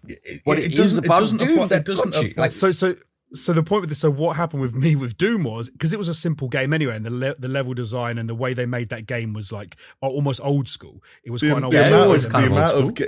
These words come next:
Speaker 1: ga-, the amount of games that Jonesy has described as simple so far, even just in this one podcast,
Speaker 2: Yeah,
Speaker 1: is giving me
Speaker 2: fucking
Speaker 1: an aneurysm.
Speaker 2: Skyrim, Doom Eternal. <laughs> Like,
Speaker 1: There's
Speaker 3: No,
Speaker 1: no
Speaker 3: but it's,
Speaker 1: such thing as a
Speaker 3: it's
Speaker 1: simple video game.
Speaker 3: Yes, there is. Yes, there are. S-, a lot of them are insanely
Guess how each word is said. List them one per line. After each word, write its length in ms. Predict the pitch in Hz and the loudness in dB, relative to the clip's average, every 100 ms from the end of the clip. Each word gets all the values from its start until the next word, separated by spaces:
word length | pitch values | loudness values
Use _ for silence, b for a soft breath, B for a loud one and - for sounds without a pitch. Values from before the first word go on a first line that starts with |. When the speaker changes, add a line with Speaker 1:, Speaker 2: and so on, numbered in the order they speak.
| - | -6
Speaker 1:
ga-, 0 | 135 | -2
the 120 | 123 | 0
amount 300 | 120 139 127 | 0 0 -2
of 100 | 113 | -2
games 360 | 117 117 107 | 0 0 -2
that 160 | 104 98 | -4 -4
Jonesy 340 | 107 107 98 | 0 -2 0
has 120 | 101 95 | -4 -4
described 460 | 98 - 107 101 | -6 -2 -2 -2
as 140 | 104 - | -4 -4
simple 400 | 113 107 107 98 | -4 -4 -6 -6
so 220 | - 101 | -4 -4
far, 260 | - 98 | -2 -2
even 240 | 107 117 110 | 0 -2 -4
just 240 | 113 110 | -6 -4
in 80 | 113 | -6
this 140 | 101 | -6
one 200 | 104 104 | -4 -4
podcast, 460 | 101 107 104 95 95 | -2 -4 -4 -4 0
Speaker 2:
Yeah, 180 | 156 147 | 2 2
Speaker 1:
is 60 | 120 | 2
giving 200 | - 98 | 2 4
me 100 | 101 | 2
Speaker 2:
fucking 200 | - 107 | 0 0
Speaker 1:
an 60 | |
aneurysm. 300 | 127 143 147 | 2 4 4
Speaker 2:
Skyrim, 480 | 143 147 143 147 151 | 4 4 2 0 -2
Doom 240 | 151 151 | 0 0
Eternal. 480 | 151 151 175 151 196 | -2 -4 -4 -2 -2
<laughs> 60 | 185 | -2
Like, 180 | - _ _ _ _ | -6 _ _ _ _
Speaker 1:
There's 180 | 165 139 | 2 2
Speaker 3:
No, 120 | 151 | 6
Speaker 1:
no 60 | - | 8
Speaker 3:
but 60 | 156 | 6
it's, 80 | 156 | 6
Speaker 1:
such 240 | 156 143 | 2 2
thing 160 | 151 135 | -2 -2
as 100 | 117 | 0
a 60 | 107 | -2
Speaker 3:
it's 80 | - | -2
Speaker 1:
simple 400 | 127 117 117 107 | -2 -2 -4 -6
video 360 | 98 98 87 | -4 -6 -6
game. 220 | 82 82 85 | -8 -10 -6
Speaker 3:
Yes, 400 | 156 226 226 - | -2 0 0 2
there 260 | 233 208 | 2 2
is. 340 | 220 240 151 - | 0 -2 -4 -6
Yes, 300 | 147 190 165 | -6 -4 -6
there 200 | - 165 | -4 -2
are. 180 | 170 180 | 0 0
S-, 120 | 170 - | -4 -4
a 80 | 156 | -2
lot 240 | 160 175 | 2 0
of 140 | 190 147 | -2 -2
them 120 | 143 147 | -2 -2
are 240 | 156 117 | -2 -2
insanely 380 | 107 - 139 | -6 -4 0